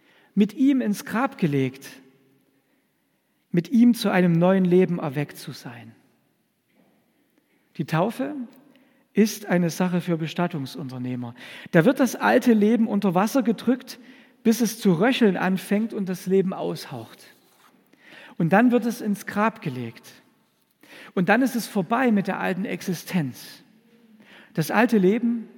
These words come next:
das Leben ohne und gegen Gott wird in der Taufe hingerichtet,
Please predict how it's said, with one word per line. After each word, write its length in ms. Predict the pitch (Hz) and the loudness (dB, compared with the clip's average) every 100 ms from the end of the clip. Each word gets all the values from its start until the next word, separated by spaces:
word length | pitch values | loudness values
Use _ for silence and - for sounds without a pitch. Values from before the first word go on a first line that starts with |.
| - - _ - _ | -20 -20 _ -20 _
das 240 | 185 180 180 | 0 0 4
Leben 400 | 180 226 220 196 | 4 6 4 2
ohne 460 | 208 240 262 240 226 | 2 6 6 4 0
und 340 | - 185 - | -2 -2 0
gegen 320 | 208 226 226 185 | 2 4 2 0
Gott 300 | 190 - 170 | -2 -4 -10
wird 120 | 190 | -6
in 160 | 214 | -4
der 160 | 170 165 | -2 -2
Taufe 380 | - 180 190 175 | 0 0 2 0
hingerichtet, 880 | 160 240 220 190 196 - 190 - | 4 4 4 2 0 -2 -4 -4